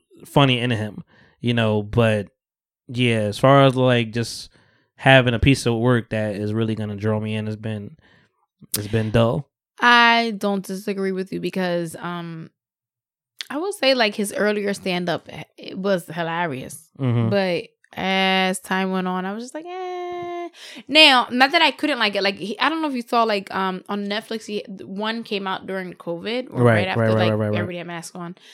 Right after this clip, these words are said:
Speaker 2: It was funny.
Speaker 1: <laughs> Not the
Speaker 2: I
Speaker 1: in-,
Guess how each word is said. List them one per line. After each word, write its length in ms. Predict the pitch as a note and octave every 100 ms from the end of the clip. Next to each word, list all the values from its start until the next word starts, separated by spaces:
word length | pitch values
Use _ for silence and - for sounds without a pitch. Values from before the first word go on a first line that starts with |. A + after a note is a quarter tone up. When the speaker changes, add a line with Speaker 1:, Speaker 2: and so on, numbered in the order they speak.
| - - _
Speaker 2:
It 140 | - A#4+
was 300 | D#5 - - B4+ B4 B4+ B4+ B4+ B4 _ _ _ -
funny. 120 | - -
Speaker 1:
<laughs> 880 | G#4 G#5+ B5+ - C6+ - - -
Not 160 | A#3+ F#3+
the 60 |
Speaker 2:
I 100 | F4+
Speaker 1:
in-, 60 | G4+